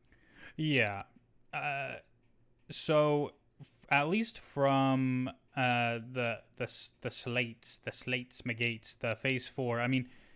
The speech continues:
I, I'm excited for Guardians three. Like, I think there's gonna be a lot of things that help expand the universe in that, including, uh, Adam Warlock.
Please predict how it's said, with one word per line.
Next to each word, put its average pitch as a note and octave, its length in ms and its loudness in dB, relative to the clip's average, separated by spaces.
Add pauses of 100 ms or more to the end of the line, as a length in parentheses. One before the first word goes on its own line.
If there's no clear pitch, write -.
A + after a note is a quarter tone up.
(380)
I, F3+ 300 6
I'm A3 80 6
excited D#3+ 360 4
for C3+ 120 2
Guardians B2 460 2
three. B2 440 0
Like, A#2+ 200 -2
I A#2+ 60 6
think D3+ 160 2
there's C#3 120 4
gonna C3+ 140 2
be A#2+ 60 4
a G#2+ 100 2
lot A2 320 4
of A2 100 -4
things A#2 320 -2
that A#2+ 140 2
help B2 180 0
expand A#2+ 400 -2
the A#2 40 -2
universe A#2+ 420 -2
in B2 80 -2
that, A#2 340 -2
including, A#2 720 -2
uh, A#2+ 40 -8
Adam A#2 420 -2
Warlock. C#3+ 640 0